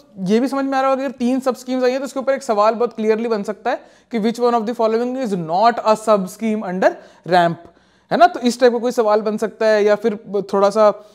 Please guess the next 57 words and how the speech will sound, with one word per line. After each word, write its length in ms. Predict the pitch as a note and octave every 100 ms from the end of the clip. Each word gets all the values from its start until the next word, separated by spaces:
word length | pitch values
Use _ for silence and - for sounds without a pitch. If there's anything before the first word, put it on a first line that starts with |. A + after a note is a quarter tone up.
| _ - F3+ F#3 F3+ F3+ F3+ F3+
स्टेटमेंट 480 | - A3 G3+ A3 G#3
बेस्ड 200 | A3+ A3+
सवाल 260 | G#3 G#3
आ 60 | G3
सकते 300 | G3+ G3 G#3
हैं 60 |
उसके 220 | G3 G3 G#3+
अंदर, 280 | G3 G3+
या 200 | G3 G#3 G#3+
इंडिविजुअली 560 | G#3 G3+ G#3 F#3 A3+ A#3
स्कीम्स 340 | - G#3+ G#3+
के 60 | A3
ऊपर 160 | A3
सवाल 300 | G#3 G3+ G3
आ 40 | F#3+
सकते 260 | G#3+ -
हैं। 60 | D#4+
तो 60 | D4
इसलिए 300 | A3+ A3+ A#3
ये 60 |
जो 80 | A#3
टॉपिक 340 | A3 F3+ A3
है 80 | C4
पर्टिकुलर, 500 | C#4 G3 G3 B3 - - _ _
वो 140 | A3 A#3+
इंपॉर्टेंट 480 | G#3+ F#3 F3 A#3
है। 40 | D4+
और 60 |
जैसे 140 | B3 A#3
मैंने 100 | A#3
आपको 120 | A3
पहले 240 | G#3 G3+
बताया 240 | A#3 A3+ A#3
कि 100 | A#3+
थर्टी 340 | - G#3 C#4+
परसेंट 240 | C4 B3+ A#3+
of 60 |
the 80 | A#3
जीडीपी 280 | G3+ G3 G#3+
को 80 | G#3
कंट्रीब्यूट 460 | G3+ F#3+ G3 G3+
करता 240 | G3 E3+ G3+
है 60 |
आपका 160 | G3+ C4+
एमएसएमई 400 | G3+ G3+ G3+ F#3
सेक्टर, 320 | E3 B2+ C#3 - _ _ _ -
that's 240 | F#3 G#3+
why 120 | C#4+ C#4
ये 100 | B3+
टॉपिक 340 | A#3+ A#3 A3+
हमारे 240 | G#3 F#3+
लिए 200 | G3 D#4+ - _ F3+
थोड़ा 140 | F#3+
सा 140 | A#3+
ज़्यादा 280 | D4+ F3+ F#3
इंपॉर्टेंट 540 | C4 G3+ F3 E3 E3 C3+
है। 140 | B2+